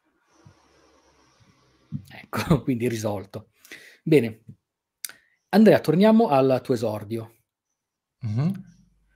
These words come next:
Speaker 1: Torniamo al tuo esordio. Allora, quindi hai deciso di studiare, ehm, hai
Speaker 2: Esatto.
Speaker 1: fatto vari corsi, eh, ti sei
Speaker 2: Esatto.
Speaker 1: trovato particolarmente bene col mio approccio, con la scrittura immersiva, con quel modo di insegnare.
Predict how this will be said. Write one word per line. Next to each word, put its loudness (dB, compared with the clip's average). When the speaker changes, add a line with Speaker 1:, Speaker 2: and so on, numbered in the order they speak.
Speaker 1:
Torniamo 0
al 0
tuo -4
esordio. -4
Allora, 0
quindi 0
hai 0
deciso -4
di -4
studiare, -2
ehm, -2
hai -4
Speaker 2:
Esatto. -6
Speaker 1:
fatto 2
vari 2
corsi, 0
eh, -20
ti -10
sei -6
Speaker 2:
Esatto. 2
Speaker 1:
trovato 2
particolarmente -2
bene -2
col -6
mio -2
approccio, 0
con -6
la -6
scrittura -10
immersiva, -4
con -6
quel -4
modo -4
di -6
insegnare. -4